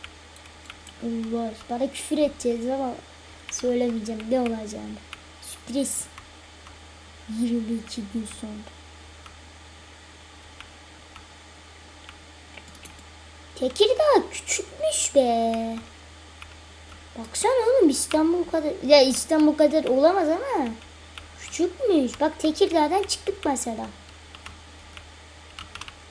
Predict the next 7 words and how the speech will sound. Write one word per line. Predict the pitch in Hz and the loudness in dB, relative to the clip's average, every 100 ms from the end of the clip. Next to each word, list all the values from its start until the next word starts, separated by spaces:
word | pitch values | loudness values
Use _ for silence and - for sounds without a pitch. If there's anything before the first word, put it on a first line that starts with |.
| - - 269 | -20 -6 8
Abi | 294 240 | 8 8
siz | 302 - 277 | 4 2 6
hıyarsınız | 294 311 - - 254 220 214 | 10 10 8 2 2 -2 -2
ya. | 233 220 220 | -4 -2 -4
Azıcık | 226 240 277 311 240 | -2 0 2 2 6
basın | 294 320 - 302 | 6 4 2 2
ya. | 262 240 240 233 233 | 2 0 -2 -4 -6